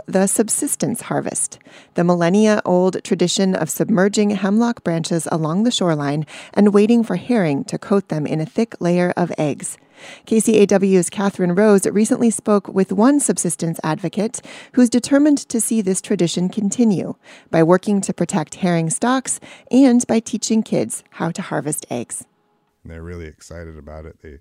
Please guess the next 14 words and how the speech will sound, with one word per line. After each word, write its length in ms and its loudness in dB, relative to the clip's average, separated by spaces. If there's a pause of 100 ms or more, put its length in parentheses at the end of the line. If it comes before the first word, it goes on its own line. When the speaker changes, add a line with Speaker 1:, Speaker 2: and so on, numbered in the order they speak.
(100)
Speaker 2:
they 140 -20
like 280 -18
to 100 -20
eat 180 -16
'em, 300 -18 (240)
but 100 -20
they're 120 -16
not 200 -18
really 220 -18
sure 280 -20
how 140 -18
to 80 -20
harvest 480 -18
'em. 160 -20